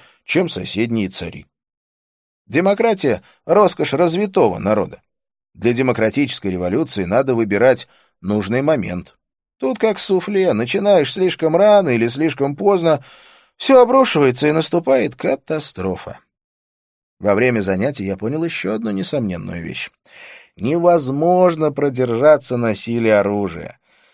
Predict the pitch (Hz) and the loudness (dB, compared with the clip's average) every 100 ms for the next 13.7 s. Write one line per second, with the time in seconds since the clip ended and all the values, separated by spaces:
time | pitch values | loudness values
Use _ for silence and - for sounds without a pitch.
0 | _ _ _ - 139 151 - 196 131 139 | _ _ _ -2 2 2 2 2 2 2
1 | 160 151 165 127 127 156 123 110 87 87 | 2 4 4 4 2 2 2 0 -2 -8
2 | - 92 104 117 135 107 101 92 - 139 | -6 -4 -4 0 0 0 0 2 2 2
3 | 113 110 113 123 135 107 101 110 135 123 | 4 4 4 2 2 2 0 2 4 2
4 | 95 107 117 139 95 110 110 139 113 101 | 0 -4 0 0 2 -2 0 -2 -2 -4
5 | 104 92 - 120 147 131 90 92 92 104 | -4 -4 -2 0 4 4 2 -2 -2 2
6 | 127 143 110 - 95 113 123 139 107 95 | 4 4 2 0 -2 0 0 0 0 -2
7 | 87 87 87 87 98 156 220 240 185 92 | -8 -8 -8 -4 2 2 4 2 0 -2
8 | - _ _ _ _ _ _ 101 139 - | -6 _ _ _ _ _ _ 0 0 2
9 | 175 233 240 220 214 185 165 147 143 202 | 4 4 4 2 4 2 2 2 0 0
10 | 214 196 202 202 - 139 156 185 214 208 | -2 -2 0 0 0 2 4 4 2 2
11 | 175 - 156 131 127 120 127 170 208 214 | 2 2 0 0 0 2 2 -2 -4 -2
12 | 196 190 175 170 156 156 - 160 151 147 | 0 0 0 0 0 -2 0 0 0 -2
13 | 143 - 151 131 123 123 135 | -8 -8 -6 -6 -6 -10 -14